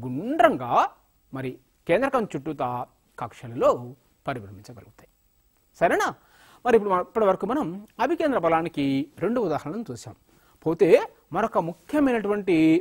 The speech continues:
ఉదాహరణను ఇప్పుడు మనం చూడబోతున్నాం. అదే గ్రహ మండలానికి సంబంధించినటువంటి ఉదాహరణ. మనకు తెలుసు, ఈ గ్రహ మండలంలో సూర్యుని చుట్టూతా అన్ని గ్రహాలు కూడా కక్షలలో మరి వృత్తాకార చలనంలో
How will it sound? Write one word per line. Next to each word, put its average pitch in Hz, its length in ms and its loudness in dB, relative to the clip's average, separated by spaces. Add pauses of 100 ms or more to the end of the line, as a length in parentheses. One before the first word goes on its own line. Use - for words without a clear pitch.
(280)
ఉదాహరణను 185 420 -2
ఇప్పుడు 143 180 -10
మనం 208 200 -8
చూడబోతున్నాం. 117 560 -8 (300)
అదే 208 180 4 (500)
గ్రహ 180 220 2 (100)
మండలానికి 151 540 -4
సంబంధించినటువంటి 131 800 -8 (460)
ఉదాహరణ. 101 360 -6 (720)
మనకు 311 260 -2
తెలుసు, 202 260 2 (680)
ఈ 254 40 0 (120)
గ్రహ 147 240 -4
మండలంలో 139 440 -2 (680)
సూర్యుని 226 480 -4
చుట్టూతా 160 360 -4 (760)
అన్ని 285 320 -6 (100)
గ్రహాలు 127 360 -6 (120)
కూడా 156 220 -4 (500)
కక్షలలో 190 500 -4 (600)
మరి 139 140 -6 (140)
వృత్తాకార 139 580 -6
చలనంలో 131 360 -12